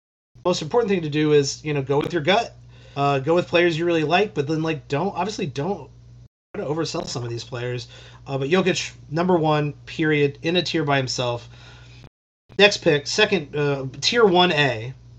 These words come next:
is wha-, what I'll call it. I got Embiid, Doncic, S G A, and Tyrese. I kinda, I kinda thought to myself,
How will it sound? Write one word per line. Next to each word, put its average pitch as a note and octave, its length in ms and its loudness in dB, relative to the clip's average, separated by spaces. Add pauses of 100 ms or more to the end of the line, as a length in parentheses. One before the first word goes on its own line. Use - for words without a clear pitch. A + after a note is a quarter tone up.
(160)
is C3+ 80 -6
wha-, C#3 180 -4
what C#3 160 -2
I'll C3 120 0
call B2 280 -4
it. A2+ 120 -8 (1200)
I F3+ 100 8
got D#3 340 4
Embiid, F3+ 680 -2 (680)
Doncic, E3 560 0 (340)
S D3+ 220 -2
G E3 260 0
A, C#3 300 0 (560)
and C#3 80 -8
Tyrese. C3+ 720 -4 (320)
I A#2 60 -12
kinda, D#3 540 -2
I D3 80 -6
kinda D3+ 200 -2
thought F3 240 0
to G#3 80 -4
myself, E3 480 0